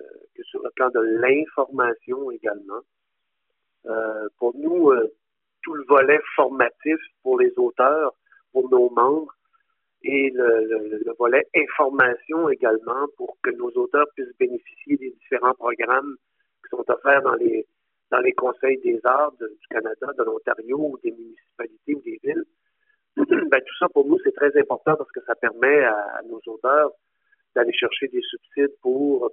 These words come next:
pouvoir, euh, créer. Alors, euh, pour pouvoir les, les appuyer en période de création, les appuyer monétairement, on entend. Euh,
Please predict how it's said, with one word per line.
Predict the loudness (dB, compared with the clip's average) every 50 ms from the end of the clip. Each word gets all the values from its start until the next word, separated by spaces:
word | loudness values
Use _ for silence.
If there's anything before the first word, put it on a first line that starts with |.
| _ _
pouvoir, | _ _ _ -4 0 2 2 4 2 2 0 -2
euh, | 0 0 2 2 0 0 -4 _
créer. | -10 -6 -4 -4 -4 -4 -6 _ _ _ _ _ _ _ _ _ _ _ -8
Alors, | -2 0 2 2 2 2 2 0 0 2
euh, | 2 2 0 0 -4
pour | -14 -14 _
pouvoir | -2 0 2 2
les, | 0 0 -2 -4 -4 -4 -6
les | -18 -16 -8 -4 -4
appuyer | -4 -4 -6 -10 -6 -2 -2 0
en | 0
période | -2 -4 -8 -8 -6 -4 -4 -4 -4
de | -6 -12
création, | -12 -8 -6 -6 -6 -6 -8 _ -18 -20 -20 _ _ _ _ _ _ _ _ _ -6 -4
les | -4 -4
appuyer | -6 -8 -6 -8 -6
monétairement, | -6 -4 -4 -6 -6 -6 -8 -12 -12 -12 -16 -18 -16
on | -18 -18 -20
entend. | -20 _ _ _ _ _ _ _ _ _ _ _ _ _ _ _ _ _ -14
Euh, | -12 -10 -10 -10 -12 -16